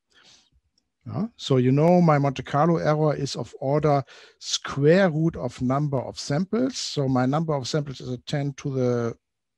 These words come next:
uh, six. So the Monte Carlo error should be a ten to the minus three, yeah, a little bit more, three to four.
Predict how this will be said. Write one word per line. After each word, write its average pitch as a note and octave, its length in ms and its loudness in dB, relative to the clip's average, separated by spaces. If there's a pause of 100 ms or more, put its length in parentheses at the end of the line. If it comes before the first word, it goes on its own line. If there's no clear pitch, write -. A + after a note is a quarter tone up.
(300)
uh, A2+ 380 -6
six. - 520 -6 (440)
So C#3+ 320 4
the C3 100 0
Monte C3+ 200 -2
Carlo D3+ 420 0
error C3 240 -4
should - 300 -10
be C3 180 -2
a A#2+ 60 -4
ten C#3+ 360 -6
to C#3+ 120 -8
the B2 140 -4
minus D#3+ 960 -2 (320)
three, F3+ 680 -2 (100)
yeah, B2+ 320 -2
a - 20 -4
little B2 180 -2
bit C3 180 -10
more, C#3 260 -4
three C#3 340 -14
to D3+ 100 -14
four. C#3 440 -2